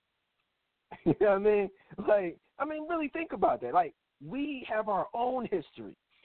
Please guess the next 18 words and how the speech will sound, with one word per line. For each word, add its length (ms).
We 140
have 200
our 260
own 360
culture. 360
We 140
have 140
so 200
much 280
to 60
be 260
proud 420
of 240
as 160
African 480
American, 500
as 100
Africans. 420